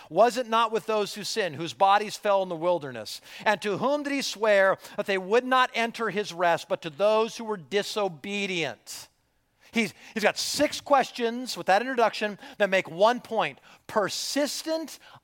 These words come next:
unbelief. I'm not talking about these periods of, you know, got a little doubt here and there and I don't know. And I'm talking about persistent unbelief in the face of God's mercy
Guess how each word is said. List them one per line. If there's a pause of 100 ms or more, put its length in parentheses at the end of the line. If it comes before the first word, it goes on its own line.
unbelief.
I'm (140)
not
talking
about
these (280)
periods
of,
you
know, (260)
got
a
little
doubt
here
and
there
and
I
don't
know.
And (280)
I'm
talking
about
persistent (580)
unbelief (380)
in
the
face
of
God's
mercy